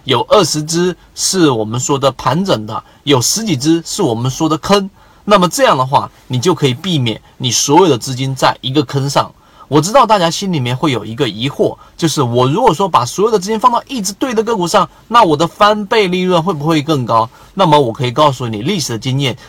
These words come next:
这样是行不通的。所以今天我们花了三分多钟给各位去解决了到底为什么我们要做投资组合，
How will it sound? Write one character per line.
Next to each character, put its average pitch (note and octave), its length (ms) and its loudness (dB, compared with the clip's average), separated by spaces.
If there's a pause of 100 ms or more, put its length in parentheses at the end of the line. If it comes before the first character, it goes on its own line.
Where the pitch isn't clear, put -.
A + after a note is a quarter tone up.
(140)
这 F3+ 100 0
样 B2 140 4
是 A2+ 180 -8
行 A2 220 -8
不 A#2 80 -4
通 G#2+ 240 -10
的。 G#2 100 -14 (300)
所 G3 160 4
以 G3 40 6
今 G3 80 -2
天 A3+ 120 -2
我 E3+ 40 0
们 C3 120 -2
花 D3+ 180 4
了 C#3 80 0
三 E3 260 0
分 E3 140 0
多 D#3+ 140 0
钟 D#3 240 -4 (200)
给 A#2 120 -4
各 C#3 120 0
位 A3+ 80 2
去 C#3+ 140 -4
解 A#2 180 -6
决 A2+ 140 -8
了 A#2 120 -2
到 C4 200 4
底 A#2+ 140 -8
为 E3 120 -2
什 A#2 200 -6
么 A2+ 120 -2
我 C3 140 -2
们 A2+ 140 -6
要 C3 100 2
做 C3+ 220 -2
投 B2+ 200 -6
资 D#3 140 -4
组 B2+ 160 -8
合， A#2 320 -6